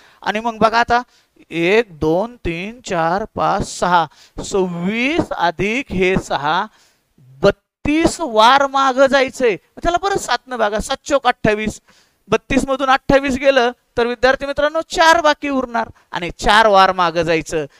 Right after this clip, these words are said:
मग कोणता वारी झालता? गुरुवार. गुरुवारच्या पाठीमागं चार वार. गुरुवार एक, दोन, तीन, चार. चार वार मागं जाऊस तर तीन वार पुढे गेलं तरी चालतंय. बघा, हे सूत्रच आहेत. पाच वार पुढे जाण्याऐवजी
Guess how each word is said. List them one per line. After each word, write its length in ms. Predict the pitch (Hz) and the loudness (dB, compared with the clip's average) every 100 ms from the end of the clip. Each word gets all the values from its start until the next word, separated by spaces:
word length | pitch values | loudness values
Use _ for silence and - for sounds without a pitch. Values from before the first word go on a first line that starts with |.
| _ | _
मग 140 | 170 | -12
कोणता 360 | 165 208 202 240 | 0 0 2 4
वारी 220 | 220 220 | 6 4
झालता? 400 | 214 214 233 226 | 2 -2 0 0
गुरुवार. 680 | 254 - 170 196 190 180 - - _ - | -2 -14 4 6 8 8 6 0 _ -4
गुरुवारच्या 480 | 165 202 220 220 226 | 2 6 6 4 0
पाठीमागं 480 | 208 196 185 180 | 2 0 -2 -2
चार 300 | 180 190 175 | 0 0 0
वार. 240 | 170 160 160 - _ _ 170 | 0 -2 -4 -8 _ _ -2
गुरुवार 380 | 180 180 170 170 _ _ | 2 4 4 0 _ _
एक, 580 | 165 170 175 190 202 165 | -2 2 2 2 -2 0
दोन, 420 | 160 160 180 208 | 4 4 2 -2
तीन, 440 | _ 160 156 160 | _ -8 -8 -12
चार. 320 | 185 180 123 - _ _ _ _ | -8 -6 -6 -10 _ _ _ _
चार 260 | 214 202 | 6 6
वार 220 | 220 226 226 | 8 6 6
मागं 280 | 220 220 | 2 2
जाऊस 240 | 226 226 240 | 4 2 2
तर 80 | 240 | 0
तीन 300 | - 220 214 | 0 -2 2
वार 220 | 220 220 | 4 4
पुढे 260 | 240 226 | 4 4
गेलं 200 | 214 233 240 | 4 4 4
तरी 160 | 226 233 | 2 2
चालतंय. 720 | 247 240 294 269 262 254 208 - | 2 2 6 8 8 6 0 -4
बघा, 220 | 240 320 - _ _ _ _ - | -2 -2 -4 _ _ _ _ -6
हे 100 | 320 | -4
सूत्रच 400 | - 427 427 - | -4 -2 -2 -2
आहेत. 120 | 147 - _ _ _ | -8 -16 _ _ _
पाच 200 | 208 254 | 0 0
वार 180 | 285 285 | 2 2
पुढे 240 | 285 285 | 2 0
जाण्याऐवजी 600 | 269 277 277 269 269 285 | 2 2 0 -2 -4 -6